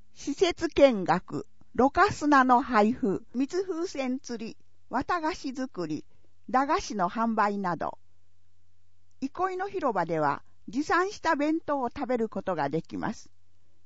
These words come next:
水道部マスコットキャラクタ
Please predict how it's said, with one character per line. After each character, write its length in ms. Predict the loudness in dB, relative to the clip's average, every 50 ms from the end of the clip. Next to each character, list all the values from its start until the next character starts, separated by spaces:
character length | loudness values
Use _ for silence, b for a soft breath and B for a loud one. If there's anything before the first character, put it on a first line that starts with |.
| -16 -16 -16 -16 -16 -16 -16 -16 -16
水 260 | -10 -4 -2 0 2
道 220 | 4 6 4 4
部 200 | 4 2 0 0 2
マ 160 | 0 0 0
ス 100 | 0 -4
コ 140 | -2 -2 -2
ッ 60 | -2 -2 -2
ト 120 | -2 -2
キ 120 | -2 -2 0
ャ 80 | 2
ラ 100 | 2 2
ク 100 | 0 0 -6
タ 360 | -4 -2 0 0 0 -2 -6